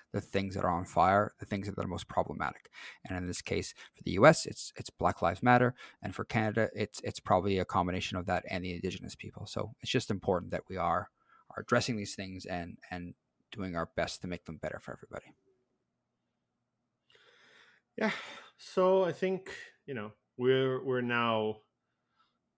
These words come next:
Speaker 2: rambling on a little bit, but I think, you know, I think we said our piece, and I, I, I urge everybody to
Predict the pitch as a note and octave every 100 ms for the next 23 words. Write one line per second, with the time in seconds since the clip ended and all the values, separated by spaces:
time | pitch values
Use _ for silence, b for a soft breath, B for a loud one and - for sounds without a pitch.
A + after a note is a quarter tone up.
0 | C#3+ A#2+ B2 A2 A2+ A2 A2+ G#2 G#2 A#2+
1 | D3+ - _ _ _ _ - G#2 A#2 A2
2 | A2 - A2+ - A2+ G#2 _ - _ G2
3 | F#2 G2 _ G#2+ A2 G2 F#2+ - G2+ F#2+
4 | - G2 F#2+ F#2+ F#2+ G2 G#2 G#2 A2 A#2
5 | A#2 A2 A2+ G#2 G2+ G2+ G2 F#2+ - G2